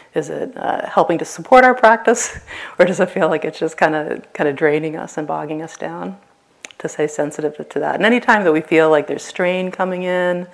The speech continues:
you know, we're just trying too hard, we're over-efforting, even if it's just very subtle, that's a, a red flag for us to, okay, can we settle back a little bit more? Can we make the effort, uh, a little more effective rather than stronger, make it lighter,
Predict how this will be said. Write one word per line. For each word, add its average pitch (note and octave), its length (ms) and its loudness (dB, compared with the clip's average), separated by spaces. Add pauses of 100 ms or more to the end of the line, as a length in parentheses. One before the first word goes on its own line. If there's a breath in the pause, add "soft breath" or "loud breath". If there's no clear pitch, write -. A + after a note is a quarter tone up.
(460 loud breath)
you D#3 120 -8
know, D3 140 -8
we're D3+ 140 -4
just - 200 -10
trying E3+ 420 0
too D#3+ 180 -2
hard, D#3 440 6
we're D3+ 120 0
over-efforting, D#3+ 840 0
even B3 220 -2
if A#3+ 120 -4
it's F#3 120 -2
just E3+ 180 -8
very D#3+ 160 4
subtle, D#3+ 520 2 (420 loud breath)
that's D#3 260 2
a, C#3+ 280 2
a D3 100 2
red E3 260 6
flag D#3+ 400 4
for D3 160 -2
us - 180 -6
to, D3 280 -8 (360 loud breath)
okay, D3+ 220 -2
can D#3+ 160 -6
we D#3+ 80 -2
settle E3 320 2
back D3+ 340 2
a E3 60 0
little D#3 160 2
bit D#3 160 0
more? D#3 400 0
Can D#3 180 -6
we D3+ 80 0
make D3+ 240 -4
the D3 100 0
effort, D3+ 460 0 (400 loud breath)
uh, C#3 240 -4
a - 80 2
little E3 240 2
more D3+ 300 0
effective F#3 640 2
rather D3 240 0
than D3 120 -8
stronger, E3 800 -2
make D3+ 180 -8
it - 120 -8
lighter, E3 520 -2